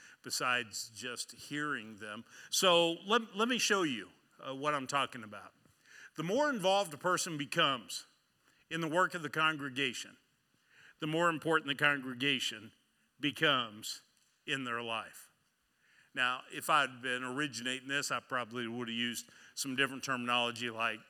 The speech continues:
church instead of congregation, but, uh, um, but let's read it again. The more involved a person becomes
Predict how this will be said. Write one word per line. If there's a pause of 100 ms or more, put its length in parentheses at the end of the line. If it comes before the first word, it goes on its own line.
(100)
church
instead
of
congregation,
but,
uh,
um, (260)
but
let's (100)
read
it
again. (300)
The
more (140)
involved (760)
a
person
becomes